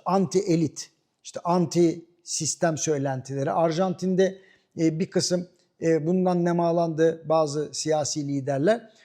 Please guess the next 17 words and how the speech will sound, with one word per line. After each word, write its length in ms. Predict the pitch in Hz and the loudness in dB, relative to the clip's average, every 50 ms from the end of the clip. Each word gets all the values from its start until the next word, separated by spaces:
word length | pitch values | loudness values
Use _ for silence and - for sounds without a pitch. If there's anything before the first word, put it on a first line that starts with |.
| _ _ - | _ _ -2
E, 120 | 160 156 | 0 2
Avrupa'da 580 | 165 185 196 220 247 240 190 185 185 156 175 160 | 4 6 8 8 8 6 4 0 0 2 2 2
hala 520 | 185 208 214 185 185 202 233 233 233 - _ _ _ _ _ - | 2 4 4 4 4 4 2 2 -2 -6 _ _ _ _ _ -4
aslında 580 | - 180 - - 165 175 185 190 220 214 208 | -2 -2 -2 -2 -4 -2 0 2 2 0 0
sosyal 560 | - - - 180 - - - 208 202 190 165 | -4 -4 -2 -2 -2 -2 0 0 0 0 0
devletle 480 | 165 175 170 185 208 190 - - 170 170 | 0 0 2 2 0 0 -2 -4 -6 -4
kapitalist 460 | - 175 - - - 185 185 185 - | -4 -6 -6 -4 -4 -2 -2 -2 -4
sistem 340 | - 156 139 - - 190 175 | -6 -6 -6 -6 -4 -4 -2
arasında 500 | 165 156 143 - - 165 190 202 190 180 | -2 -2 -4 -6 -6 -4 -2 -2 -2 -2
büyük 180 | 190 196 175 196 | -2 -4 -4 -4
bir 40 | |
mücadele 680 | 190 180 175 147 190 185 175 170 165 180 170 160 139 - - _ _ _ _ _ _ - | -2 -2 0 2 4 6 6 6 4 4 2 2 0 -2 -10 _ _ _ _ _ _ -6
yaşıyor. 540 | 147 151 147 123 - - 135 123 120 135 - _ _ _ _ _ - - | -2 -2 -2 -2 -2 -4 -6 -6 -6 -8 -14 _ _ _ _ _ -8 -8
E, 80 | 151 | -6
şimdi 240 | 127 175 208 208 190 | -4 -2 -2 0 2
böyle 260 | 220 247 254 226 185 | 2 2 2 2 2
baktığımızda, 880 | 190 208 202 202 - 262 247 214 196 175 156 156 214 247 277 - - _ | 2 0 0 -2 -4 -4 -2 -2 -2 -2 -2 -2 -2 -2 -2 -4 -8 _